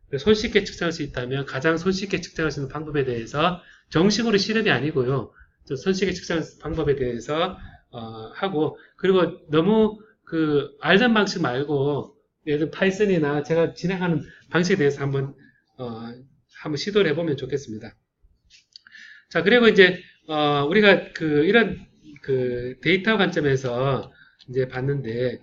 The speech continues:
이제 기본적인 그 실험을 하다 보면 이제 이런 특성들을 한번 생각해 볼 수 있습니다. 다음,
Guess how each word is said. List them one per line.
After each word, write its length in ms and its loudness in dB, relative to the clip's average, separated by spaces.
이제 140 -8
기본적인 540 4
그 400 0
실험을 360 2
하다 180 0
보면 420 -2
이제 160 -4
이런 380 2
특성들을 420 2
한번 180 -2
생각해 220 -2
볼 260 0
수 100 -8
있습니다. 460 -12
다음, 320 6